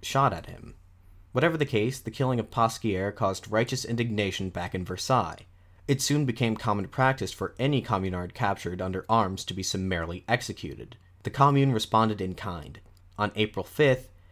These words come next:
they issued the controversial Decree on Hostages. Under this new law, any prisoner of war, or anyone suspected of cooperation with the Versailles government, was subject to immediate arrest and trial by special commission.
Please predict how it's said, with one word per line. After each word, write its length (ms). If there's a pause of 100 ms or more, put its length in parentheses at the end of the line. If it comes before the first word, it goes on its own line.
(240)
they 100
issued 380
the 120
controversial 720
Decree 460
on 160
Hostages. 880 (340)
Under 220
this 240
new 180
law, 420 (360)
any 220
prisoner 460
of 120
war, 460 (180)
or 180
anyone 300
suspected 520
of 180
cooperation 760
with 140
the 80
Versailles 380
government, 500 (500)
was 140
subject 440
to 160
immediate 520
arrest 460
and 100
trial 380
by 120
special 400
commission. 540